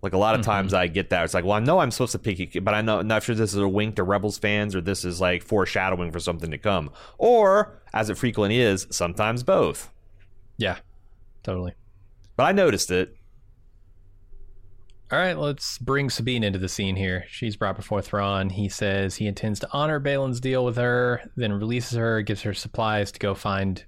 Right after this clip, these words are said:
Speaker 2: Ezra. But she needs to get back before three days, otherwise she'll be stranded there. Uh, there's a little,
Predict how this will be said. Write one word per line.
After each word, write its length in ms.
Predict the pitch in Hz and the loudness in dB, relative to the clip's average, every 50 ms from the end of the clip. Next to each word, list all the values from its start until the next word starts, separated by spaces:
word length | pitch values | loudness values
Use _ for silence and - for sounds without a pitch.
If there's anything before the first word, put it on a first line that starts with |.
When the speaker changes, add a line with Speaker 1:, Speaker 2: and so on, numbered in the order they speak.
| - - 127 | -12 -4 -2
Speaker 2:
Ezra. 460 | 104 92 90 98 95 92 95 - - - - - - - - - - - - - - - | -2 -2 0 0 0 0 -2 -4 -6 -14 -20 -20 -20 -20 -20 -20 -20 -20 -20 -20 -20 -8
But 300 | - 113 101 98 98 - | -2 0 0 0 0 -2
she 140 | - - 139 | -2 -2 0
needs 160 | 165 196 180 | 0 0 0
to 20 | 180 | 0
get 120 | 185 165 | -2 0
back 220 | 180 175 170 156 - | 0 0 0 0 -2
before 300 | - - - 147 131 - | -4 -4 0 0 0 -2
three 240 | - - 139 131 | -2 -2 -2 2
days, 240 | 123 117 117 110 107 | 2 2 2 2 2
otherwise 340 | 113 107 107 104 101 98 98 | 2 0 2 0 0 0 0
she'll 160 | - - 101 | -2 -4 -4
be 80 | 98 92 | -4 -4
stranded 460 | - - - 98 90 87 90 87 90 | -6 -4 -4 -4 -4 -2 -4 -4 -2
there. 240 | 92 90 90 87 - _ - - - - - - - - - - - - - - - - - - - - - - - - - - - - - - - - - - - - - - - - - - - - - - - - - - | -2 -2 -2 -4 -6 _ -20 -20 -20 -20 -20 -20 -20 -20 -20 -20 -20 -20 -20 -20 -20 -20 -20 -20 -20 -20 -20 -20 -20 -20 -20 -20 -20 -20 -20 -20 -20 -20 -20 -20 -20 -20 -20 -20 -20 -20 -20 -20 -20 -20 -20 -20 -20 -20 -10 -6
Uh, 260 | 104 98 101 101 98 | -4 -2 -2 0 0
there's 180 | 101 110 117 117 | 0 -2 0 0
a 60 | 117 | 0
little, 460 | 107 107 104 98 95 92 90 87 - | 0 0 0 0 0 0 -2 -4 -6